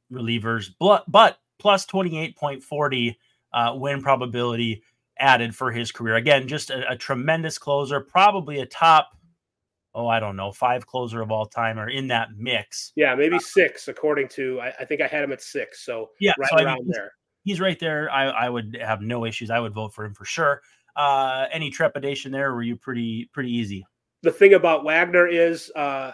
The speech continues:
Speaker 2: you know, he's, he's one of the, um, he's got some of the fewest innings of any relief pit-, you know, any, any pitcher or relief pitcher, and that
Speaker 1: Yeah.
Speaker 2: is a consideration. You know, you know, Rollie Fingers was out there going three innings, and Lee Smith two or three innings. Um,
Speaker 1: Eckersley.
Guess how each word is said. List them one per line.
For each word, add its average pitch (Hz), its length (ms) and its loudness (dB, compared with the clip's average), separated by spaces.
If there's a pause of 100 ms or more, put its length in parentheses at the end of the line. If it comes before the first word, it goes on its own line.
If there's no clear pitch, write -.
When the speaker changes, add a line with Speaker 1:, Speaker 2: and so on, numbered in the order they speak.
(140)
Speaker 2:
you 151 80 -8
know, 135 80 -4
he's, 143 320 -12 (160)
he's 135 240 -16
one 170 200 6
of 143 120 0
the, 139 280 -4
um, 123 360 -6 (480)
he's 156 120 -6
got 175 220 6
some 180 100 -2
of 165 60 0
the 143 60 -4
fewest 175 440 0
innings 160 680 -2
of 143 120 -4
any 160 300 -2
relief 147 340 -6
pit-, 160 200 -6
you 156 80 -8
know, 123 80 -6
any, 131 320 -10 (120)
any 123 140 -10
pitcher 151 420 -4
or 120 120 -12
relief 127 280 -10
pitcher, 143 320 -2 (360)
and 160 120 0
that 190 160 4
Speaker 1:
Yeah. 165 60 0
Speaker 2:
is 160 140 -4
a 151 40 -8
consideration. 139 720 -6
You 143 120 -2
know, 123 240 -8 (420)
you 143 80 -4
know, 139 60 0
Rollie 151 240 2
Fingers 151 400 0
was 135 120 -4
out 143 200 -2
there 135 160 -4
going 131 260 -4
three 135 260 -4
innings, 135 280 -6
and 120 100 -8
Lee 123 100 -10
Smith 123 400 -8
two 127 160 -12
or 117 60 -10
three 117 260 -12
innings. 123 320 -12 (480)
Um, 151 100 -2
Speaker 1:
Eckersley. 120 340 -6